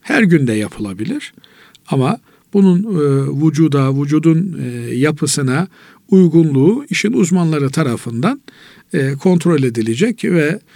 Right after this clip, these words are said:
uygulanacak şeylerdir. Efendimiz Aleyhisselatü Vesselam'ın diğer bir koruyucu hekimliği de perhiz meselesidir. E, bununla ilgili de tabii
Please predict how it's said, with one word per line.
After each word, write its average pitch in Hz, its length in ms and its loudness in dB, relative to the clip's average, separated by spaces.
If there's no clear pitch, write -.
uygulanacak 165 840 2
şeylerdir. 104 720 -4
Efendimiz 220 320 6
Aleyhisselatü 180 640 2
Vesselam'ın 170 640 4
diğer 196 280 2
bir 165 60 -4
koruyucu 165 480 0
hekimliği 156 600 -2
de 156 220 -2
perhiz 175 500 2
meselesidir. 120 840 -6
E, - 60 -6
bununla 180 480 2
ilgili 160 440 0
de 147 140 -2
tabii 147 380 -2